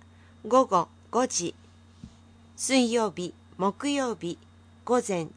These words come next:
十時から午後零時。予約制。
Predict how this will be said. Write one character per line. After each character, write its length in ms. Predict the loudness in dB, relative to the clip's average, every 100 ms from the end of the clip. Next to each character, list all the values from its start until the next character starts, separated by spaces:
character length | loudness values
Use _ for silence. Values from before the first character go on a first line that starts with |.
| -14
十 300 | -4 -2 -2
時 260 | -4 -10 -10 -16 -20
か 180 | -12 -6
ら 200 | -4 -4 -8 -20 -20 -20 -20 -20 -4
午 140 | 0 2
後 220 | 0 0 -6 -12 0
零 240 | 2 2
時。 300 | -2 -8 -10 -12 -20 -20 -20 -20 -20 -20 -20 -8
予 100 | -4
約 280 | -2 -4 -8
制。 420 | -4 -4 -4